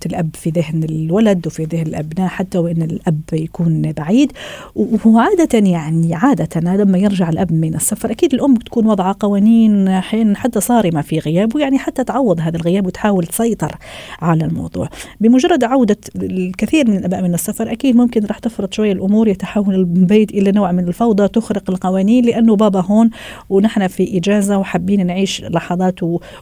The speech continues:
وأيام جميلة نعوض بها غيابه. ألا يؤدي هذا أيضًا إلى اهتزاز صورة الأم لدى الأطفال؟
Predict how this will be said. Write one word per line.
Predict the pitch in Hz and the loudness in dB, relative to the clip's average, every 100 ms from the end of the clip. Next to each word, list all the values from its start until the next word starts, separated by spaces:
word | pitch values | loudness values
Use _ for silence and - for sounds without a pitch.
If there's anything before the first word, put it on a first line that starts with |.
| - | -10
وأيام | 165 185 190 185 | -4 0 2 2
جميلة | 165 170 180 165 | 2 2 2 0
نعوض | 165 185 170 180 | 0 0 -2 -2
بها | 170 160 | -2 0
غيابه. | 156 156 175 170 | -2 -2 -2 0
ألا | 349 | 2
يؤدي | 415 330 233 233 | 4 2 2 2
هذا | 233 214 | 0 0
أيضًا | 208 208 - - - - | 0 0 -2 -10 -20 2
إلى | 214 | 2
اهتزاز | 190 - 170 185 | 2 0 0 0
صورة | - 190 175 170 | 0 0 0 -2
الأم | 180 185 180 | 0 2 2
لدى | 160 147 | 0 -4
الأطفال؟ | - - 160 | -6 -6 -4